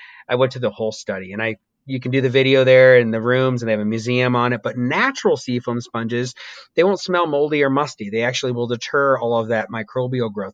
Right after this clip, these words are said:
Now, a regular sponge in your kitchen sink, a cellulose one, dang it, that's disgusting. But, uh, get, get yourself a natural seafoam louver, loofah,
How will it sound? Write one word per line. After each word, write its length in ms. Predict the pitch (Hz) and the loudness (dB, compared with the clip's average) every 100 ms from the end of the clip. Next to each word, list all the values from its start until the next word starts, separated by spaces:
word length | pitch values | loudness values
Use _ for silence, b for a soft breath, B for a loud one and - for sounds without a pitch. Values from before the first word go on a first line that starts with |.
| - | -6
Now, 280 | 127 113 107 | -2 0 0
a 40 | |
regular 460 | 101 120 160 208 220 | 2 2 4 4 4
sponge 420 | 208 208 214 202 | 2 0 2 0
in 100 | 147 | -2
your 100 | 123 | -4
kitchen 320 | 170 165 127 | -4 -4 -6
sink, 320 | 120 156 196 | -6 -2 -2
a 60 | 127 | -4
cellulose 520 | - 143 185 202 208 | 0 2 4 2 0
one, 300 | 220 233 247 B B - | -2 -4 -4 B B -4
dang 180 | 147 151 | -2 0
it, 100 | 123 | 0
that's 180 | 139 131 | 0 -2
disgusting. 520 | 147 - 117 - - _ B B - | -14 -10 -10 -10 -20 _ B B -2
But, 140 | 165 139 | -2 0
uh, 60 | 143 _ 143 | -4 _ -6
get, 240 | 190 226 | -4 -4
get 180 | 160 208 247 | -4 -4 -4
yourself 340 | - 233 208 | -4 -2 0
a 80 | 147 | -2
natural 640 | 123 123 147 160 202 185 | -2 -4 -6 -6 -4 -4
seafoam 640 | - 160 165 - 135 127 127 | -6 -12 -10 -6 -6 -6 -10
louver, 440 | 127 127 135 123 - | -8 -6 -4 -8 -8
loofah, 320 | 120 139 117 | -10 -8 -6